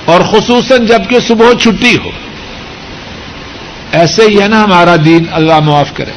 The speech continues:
اسلام میں اس کی اجازت ہے۔ پکی بات یہ ہے، عشاء کے بعد گفتگو کرنا ناپسندیدہ ہے، مگر مصلحت کے لیے۔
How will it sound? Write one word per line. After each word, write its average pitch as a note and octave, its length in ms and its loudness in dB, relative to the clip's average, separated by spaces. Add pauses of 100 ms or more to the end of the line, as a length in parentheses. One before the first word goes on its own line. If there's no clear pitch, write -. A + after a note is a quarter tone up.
(1300)
اسلام D#3 500 0
میں E3+ 100 2
اس D3+ 120 -2
کی G#3 100 -4
اجازت C#3 540 -2
ہے۔ - 40 -14 (2500)
پکی B3 380 2
بات F#3+ 540 4
یہ G#3+ 180 2
ہے، A3+ 460 2
عشاء A3 380 4
کے G3 160 6
بعد F3+ 600 4
گفتگو A#3 460 4
کرنا A3 400 4
ناپسندیدہ B3+ 760 2
ہے، E3+ 60 4
مگر G#3+ 540 4 (1120)
مصلحت D#3+ 680 0
کے C#3+ 80 2
لیے۔ E2+ 220 -4